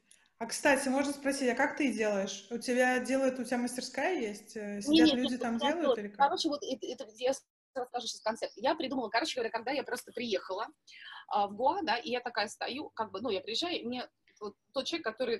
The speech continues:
Speaker 2: там, как бы, привез меня сюда, в Джайпур, привел, ну, точнее, да, познакомил с первыми людьми. Это мой был партнер, мы с ним расстались, потому что там все равно мужское эго, то есть он думал, что он будет идти впереди, вот такой му-, мужик, да, ну, там, типа, я иностранка, такая талантливая, ну, такая, типа, м, слегка такая иностранка, ну, то есть я не врубаюсь,
Speaker 1: Мгм.
Speaker 2: такая вообще так,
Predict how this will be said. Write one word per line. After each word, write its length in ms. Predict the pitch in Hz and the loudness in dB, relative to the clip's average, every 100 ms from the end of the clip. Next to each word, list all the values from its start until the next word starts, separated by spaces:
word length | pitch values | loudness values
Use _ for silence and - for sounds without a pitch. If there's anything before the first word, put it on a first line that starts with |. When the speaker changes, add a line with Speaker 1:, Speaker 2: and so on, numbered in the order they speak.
| - | -2
Speaker 2:
там, 240 | 180 - | -4 -4
как 140 | - 190 | -6 -6
бы, 80 | |
привез 320 | 233 254 226 - | -4 0 0 0
меня 120 | 170 | -10
сюда, 220 | - 180 | -6 -6
в 40 | |
Джайпур, 340 | 180 214 254 302 | -6 -8 -8 -6
привел, 420 | 262 240 185 - | -4 -2 -2 -4
ну, 60 | 202 | -4
точнее, 360 | 190 180 190 160 | -2 -2 -4 -4
да, 120 | 220 - | -2 -4
познакомил 520 | - 196 214 202 185 | -4 -6 -4 -6 -8
с 60 | - | -6
первыми 300 | 196 170 180 | -6 -4 -6
людьми. 360 | 226 320 453 - - - - - - - _ - | -2 -4 -4 -10 -20 -20 -20 -20 -20 -20 _ -8
Это 180 | 214 233 | 0 0
мой 120 | 240 | 2
был 120 | 226 | 2
партнер, 420 | 220 233 330 415 403 - - | 2 2 2 0 -2 -8 -10
мы 140 | 226 240 | -8 -6
с 80 | 262 | -2
ним 140 | 240 | 0
расстались, 400 | 220 247 381 381 | 0 0 -2 -4
потому 260 | - - 254 | -6 -4 -4
что 120 | 214 | -6
там 60 | 220 | -6
все 100 | 240 | -4
равно 160 | 240 | -4
мужское 360 | 196 - 233 262 | -6 -4 2 2
эго, 180 | 339 220 | 0 -4
то 80 | 196 | -6
есть 100 | 233 | -4
он 80 | 226 | -6
думал, 240 | 233 220 | -4 -6
что 180 | - 202 | -6 -6
он 100 | 208 | -6
будет 160 | 214 | -6
идти 140 | 220 233 | -8 -10
впереди, 440 | - 226 233 214 | -4 -4 -2 -4
вот 80 | 165 | -4
такой 240 | 190 196 196 | -4 -4 -4
му-, 120 | 208 | -4
мужик, 380 | 233 226 277 427 220 | -4 -2 0 0 0
да, 160 | 202 285 | -2 -2
ну, 120 | 233 | -4
там, 220 | 190 165 165 | -2 0 -2
типа, 200 | - 175 | -4 0
я 140 | 262 | 0
иностранка, 480 | 240 247 - 381 - | 0 -2 -2 -4 -4
такая 220 | 220 202 | -6 -4
талантливая, 500 | 196 214 330 311 214 220 | -2 0 0 2 0 0
ну, 40 | |
такая, 300 | 214 214 269 | -2 0 -2
типа, 240 | 311 220 185 | -4 -4 -4
м, 240 | 170 196 | -4 -10
слегка 380 | - 240 - 247 | -8 -6 -2 0
такая 300 | 208 208 190 | 0 0 0
иностранка, 560 | 214 - 208 170 156 | 0 -2 -2 -2 -4
ну, 100 | 214 311 | -4 -4
то 60 | |
есть 100 | 226 | -4
я 60 | 190 | -6
не 80 | 175 | -4
врубаюсь, 460 | 202 262 508 349 | -4 0 2 2
Speaker 1:
Мгм. 0 | 233 | 2
Speaker 2:
такая 360 | 220 226 240 | 0 0 -6
вообще 220 | 190 - | -6 -12
так, 120 | 202 | -12